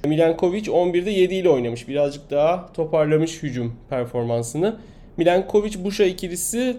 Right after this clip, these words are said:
Terzic'in tercih ettiği smaçör ikilisi olarak şekillenmiş durumda gibi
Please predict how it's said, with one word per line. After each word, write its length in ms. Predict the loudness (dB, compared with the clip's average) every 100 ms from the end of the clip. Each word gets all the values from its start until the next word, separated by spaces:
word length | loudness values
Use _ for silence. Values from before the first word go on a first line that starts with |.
| -4
Terzic'in 520 | 2 4 4 0 -4
tercih 440 | -4 0 0 2 0
ettiği 320 | 0 -4 -6
smaçör 420 | -4 -2 0 -2
ikilisi 400 | -6 -6 -6 0
olarak 340 | 2 4 2 0
şekillenmiş 640 | -4 -2 0 0 0 -2
durumda 300 | -2 -2 -4
gibi 340 | -4 -6 -8